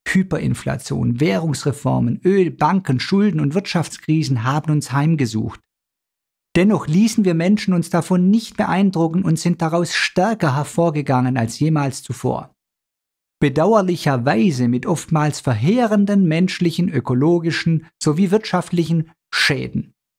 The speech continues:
Selbst Staatsbankrotte führen nicht zum Untergang der Menschheit. Wenn man lange in die Vergangenheit blickt, wird dies umso deutlicher.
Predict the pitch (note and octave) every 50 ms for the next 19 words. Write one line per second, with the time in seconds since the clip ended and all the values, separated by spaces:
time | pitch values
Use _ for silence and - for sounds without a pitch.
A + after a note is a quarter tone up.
0 | _ _ _ _ _ _ _ _ _ _ _ _ _ _ _ - - - F3+ G3+
1 | G3+ - - - - - - - D#3 E3+ - - - - E3 D3+ C3+ C3 - -
2 | C3+ B2 - B2+ A2+ - - D#3 D#3 C#3+ C#3 C#3 C#3+ E3+ G#3+ G#3 - - - -
3 | D#3+ E3 - - F#3 F#3+ F#3 - D#3+ D3+ D3+ C#3+ C#3+ C3+ C3+ C3 C3 C3 C#3 C3+
4 | - - C3+ B2 A#2+ A#2 A2+ - _ _ _ _ _ _ _ _ _ _ _ _
5 | _ - D3 E3 E3 D#3 D#3 D3+ D#3 F3+ G#3+ A3+ G3 G3 F3 E3+ E3+ D#3+ - E3
6 | D3 D#3+ D#3+ F3+ F#3+ F3+ D3 C#3+ D3 C#3+ - - - D#3+ E3+ A3 - - - -
7 | - C3+ C#3+ E3 E3 - F3+ F#3 F3+ - D4 D4+ G#3 G#3 D#3+ F3+ F3 D#3 - D#3
8 | D3 D#3+ E3+ E3 - A#2+ G#2+ - - A2+ A#2+ -